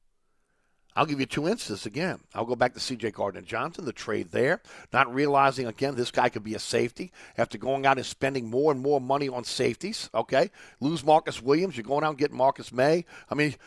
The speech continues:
we go right, we go through it all. Honey Badger, I, I love, I love the, the, the, the pickup, and he played well down the stretch. And you know what? If they play him in the right position next year as, as a, as more of a rover,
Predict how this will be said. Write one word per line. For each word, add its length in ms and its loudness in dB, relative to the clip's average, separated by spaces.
we 100 -2
go 80 10
right, 180 10
we 80 -4
go 80 10
through 180 4
it 40 10
all. 320 10
Honey 220 4
Badger, 460 8
I, 200 8
I 80 10
love, 360 6
I 100 6
love 220 8
the, 100 0
the, 220 6
the, 160 4
the 120 0
pickup, 320 0
and 40 -2
he 60 -2
played 320 -2
well 160 6
down 220 0
the 40 -8
stretch. 320 0
And 120 -4
you 80 -2
know 60 2
what? 260 4
If 80 -8
they 100 4
play 240 0
him 80 0
in 60 -2
the 80 2
right 200 6
position 460 -6
next 320 -4
year 160 0
as, 200 -2
as 180 0
a, 160 0
as 140 0
more 220 0
of 80 0
a 60 4
rover, 500 4